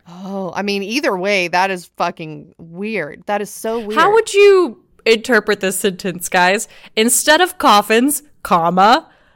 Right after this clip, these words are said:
Speaker 2: the dead were bundled and dropped into the ground, comma, according to the book,
Speaker 1: <laughs>
Speaker 2: quote, Ghost Hunting Ohio,"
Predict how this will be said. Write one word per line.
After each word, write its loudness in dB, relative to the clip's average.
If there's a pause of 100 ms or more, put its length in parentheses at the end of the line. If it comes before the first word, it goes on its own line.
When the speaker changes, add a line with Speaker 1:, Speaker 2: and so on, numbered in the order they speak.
(120)
Speaker 2:
the 0
dead 4
were 0
bundled 4
and 4
dropped 2
into -4
the -2
ground, 0 (400)
comma, 4 (400)
according 2
to -8
the -2
book, 0
Speaker 1:
<laughs> -20
Speaker 2:
quote, 2 (280)
Ghost 4
Hunting 2
Ohio," 2